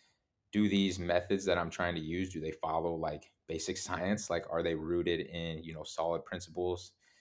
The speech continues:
Or are they just things that people made up that don't really make any sense or aren't backed by any science? Like, and then, you know, the other thing is, like, can I do these things consistently for a long period of time? Because, like,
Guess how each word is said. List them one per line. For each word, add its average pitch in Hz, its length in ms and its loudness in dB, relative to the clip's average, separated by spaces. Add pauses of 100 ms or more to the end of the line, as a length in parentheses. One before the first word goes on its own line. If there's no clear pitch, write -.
(140)
Or 85 300 4
are 82 140 2
they 82 120 0
just 80 220 -10
things 82 220 -6
that 78 240 -4
people 78 240 -14
made 78 220 -4
up 78 240 -4
that 73 140 -8
don't 73 160 -12
really 76 160 -10
make 78 240 -10
any 78 120 -16
sense 78 400 -14
or 73 320 -6
aren't 78 200 -12
backed 78 260 -6
by 78 120 -10
any 76 140 -16
science? 76 480 -14
Like, 76 140 -12 (480)
and 101 100 2
then, 95 220 0 (180)
you 92 100 -4
know, 90 120 2
the 95 100 8
other 104 140 12
thing 95 180 2
is, 85 80 0
like, 82 220 -2
can 95 140 -2
I 87 100 2
do 87 160 -2
these 87 220 -4
things 85 280 -6
consistently 82 720 -8
for - 180 -4
a 80 40 0
long 80 240 -2
period 82 260 -4
of - 100 -12
time? 78 240 -6 (200)
Because, 85 320 -4
like, 82 200 0